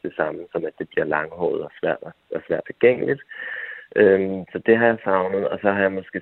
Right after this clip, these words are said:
savnet også, øh, lidt mere sådan risikovillighed. Øhm, måske, måske, ja, måske et, et museum, som tør, øh, vise nogle udstillinger med kunstnere,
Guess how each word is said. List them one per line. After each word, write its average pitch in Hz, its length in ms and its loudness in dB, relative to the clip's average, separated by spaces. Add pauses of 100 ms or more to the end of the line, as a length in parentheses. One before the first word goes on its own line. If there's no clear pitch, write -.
savnet 90 420 0
også, 87 460 -4 (120)
øh, 85 460 4 (160)
lidt 98 160 2
mere 92 320 2
sådan 90 280 -4
risikovillighed. 101 1000 -2 (240)
Øhm, 87 240 -10 (1200)
måske, 101 600 0
måske, 101 520 -2 (340)
ja, 98 220 6 (320)
måske 110 400 -8
et, 107 120 -2 (140)
et 101 100 -2
museum, 104 540 2
som 104 160 -4
tør, 95 640 -4 (260)
øh, 87 640 -8
vise 101 260 -8
nogle 98 300 -8
udstillinger 92 540 -6
med 87 120 -8
kunstnere, 92 500 -2